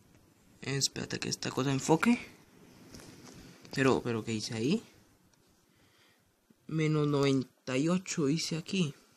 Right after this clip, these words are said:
Hmm. Menos noventa y ocho nada. Menos noventa y ocho aquí y menos uno.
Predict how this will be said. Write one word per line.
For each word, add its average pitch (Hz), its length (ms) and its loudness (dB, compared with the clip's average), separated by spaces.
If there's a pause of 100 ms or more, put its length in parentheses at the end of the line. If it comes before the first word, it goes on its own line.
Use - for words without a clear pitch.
(400)
Hmm. 151 240 -2 (1800)
Menos 123 340 -4
noventa 120 480 -4
y 104 60 -4
ocho 143 220 -2
nada. 143 360 0 (1600)
Menos 127 240 2
noventa 135 320 4
y 151 80 8
ocho 190 140 2
aquí 233 200 4
y 202 140 6
menos 190 500 4
uno. 147 340 2